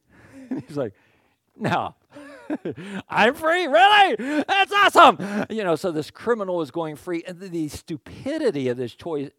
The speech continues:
choice is mind-boggling. You want Jesus free? Remember in that, in that story, uh, Pilate's trying to get out of this. He doesn't want to crucify Jesus. So he comes up with this plan. "Hey, who do you want free?"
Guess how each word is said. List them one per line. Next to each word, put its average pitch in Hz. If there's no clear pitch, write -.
choice 151
is 107
mind-boggling. 107
You 190
want 208
Jesus 247
free? 254
Remember 208
in 196
that, 180
in 160
that 151
story, 180
uh, 135
Pilate's 208
trying 185
to 165
get 165
out 180
of 147
this. 110
He 175
doesn't 165
want 185
to 170
crucify 156
Jesus. 127
So 170
he 156
comes 185
up 175
with 170
this 160
plan. 220
"Hey, 226
who 254
do 285
you 262
want 262
free?" 277